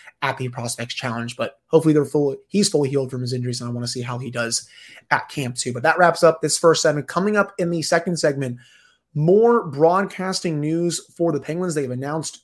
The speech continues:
their rotation of color commentators for this season with Josh Getzoff. We're gonna discuss that right after this break. But before we get to that, everyone should be empowered to care for themselves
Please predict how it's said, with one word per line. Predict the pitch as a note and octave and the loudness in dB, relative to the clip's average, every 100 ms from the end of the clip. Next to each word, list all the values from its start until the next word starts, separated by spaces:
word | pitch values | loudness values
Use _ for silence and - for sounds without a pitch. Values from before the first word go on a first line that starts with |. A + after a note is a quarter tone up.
| C#3 | -4
their | C3+ B2+ B2 B2 _ _ _ _ - | 0 0 -2 -8 _ _ _ _ 0
rotation | D#3+ E3 - F#3 G#3 A3 | 6 6 6 0 0 0
of | F3 C3 | -2 -4
color | - F3 F3+ F3+ _ | -2 0 0 -4 _
commentators | - - E3+ E3+ D#3 C#3 B2+ C3+ - - _ _ | -16 -6 -4 -4 -4 -4 -2 -4 -6 -10 _ _
for | - C#3 | -6 -4
this | C3+ C3 - | -2 -4 -6
season | B2+ B2+ C3 B2 B2 _ - | -8 -8 -6 -8 -12 _ -14
with | B2 B2 A#2+ - _ _ _ _ | -6 -4 -4 -10 _ _ _ _
Josh | - B2 A#2+ | -4 -2 -4
Getzoff. | C3 A#2+ - B2 A#2+ - | -6 -8 -8 -8 -10 -10
We're | |
gonna | C3+ B2 | -10 -8
discuss | B2 - A#2+ - | -8 -6 -6 -4
that | C#3 C3+ - _ - - - | -4 -4 -8 _ -20 -20 -6
right | C#3 | -4
after | B2 B2+ | -4 -6
this | B2 | -8
break. | - C3+ B2+ - | -4 -4 -4 2
But | D#3+ - - - _ _ _ _ _ | 4 4 -4 -20 _ _ _ _ _
before | C#3+ C3 G3 G3+ | -6 -4 0 2
we | F3 | 2
get | C#3 B2 | 0 -4
to | A#2 | -6
that, | G#2+ G#2 _ - - - _ _ - | -6 -8 _ -20 -20 -20 _ _ 4
everyone | G#3 A3 A#3 | 4 6 2
should | G3+ D#3+ | 0 0
be | |
empowered | D3 D3 D3 D3 C#3 | -2 -2 0 0 -2
to | B2 | -6
care | - C#3+ | -4 -4
for | C3 | -4
themselves | C3 B2+ C3+ B2+ B2 | -6 -6 -4 -4 -4